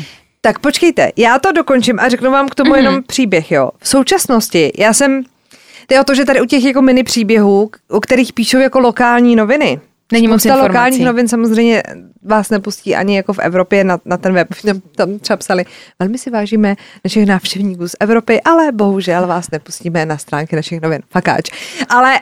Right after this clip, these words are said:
Speaker 1: jakoby hledala jsem nějaký další informace i o té vraždě, evidentně šlo o nějakou potyčku, prachy, jo,
Speaker 2: Jasně.
Speaker 1: šlo o to zlato. A pokud to pořád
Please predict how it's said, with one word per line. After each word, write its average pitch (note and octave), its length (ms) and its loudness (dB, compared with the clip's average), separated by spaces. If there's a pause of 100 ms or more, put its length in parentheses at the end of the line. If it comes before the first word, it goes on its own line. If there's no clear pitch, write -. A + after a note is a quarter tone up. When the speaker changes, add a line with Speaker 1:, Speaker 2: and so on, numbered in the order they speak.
Speaker 1:
jakoby B3 460 2
hledala A#3+ 360 2
jsem C#4 340 0
nějaký A3+ 380 0
další A3+ 300 0
informace A#3+ 580 0 (300)
i G3+ 120 2
o A#3+ 80 2
té C4 160 2
vraždě, A3+ 520 2
evidentně A#3 400 0
šlo - 140 -2
o - 40 2
nějakou A3+ 340 2
potyčku, A3+ 560 -2
prachy, A3 540 0 (680)
jo, B3 280 4 (580)
Speaker 2:
Jasně. G#3+ 140 0
Speaker 1:
šlo G#3+ 260 2
o A#3 40 2
to B3+ 140 2
zlato. G3+ 460 0 (960)
A G#3 280 2 (880)
pokud C4 400 0
to C4 120 2
pořád A#3+ 360 2